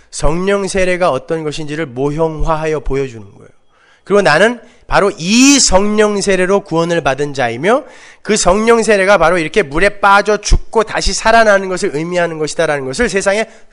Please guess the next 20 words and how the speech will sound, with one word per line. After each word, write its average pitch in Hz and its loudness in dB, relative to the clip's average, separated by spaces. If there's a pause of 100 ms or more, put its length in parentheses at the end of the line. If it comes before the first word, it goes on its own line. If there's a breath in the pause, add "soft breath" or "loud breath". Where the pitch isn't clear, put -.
공포하는 262 4
거지, 208 -2 (540 soft breath)
그걸 240 2
받는다고 240 4
구원받고 196 2
안 156 0
받는다고 202 2
구원 170 -6
못 151 -4
받는 160 -2
거 147 -2
아닙니다. 131 -2
안 226 4
받아도 269 4
돼요. 170 2 (3000)
그러나 214 4
질서상 196 -4
받는 123 -10
것 113 -16
뿐이-, 180 -14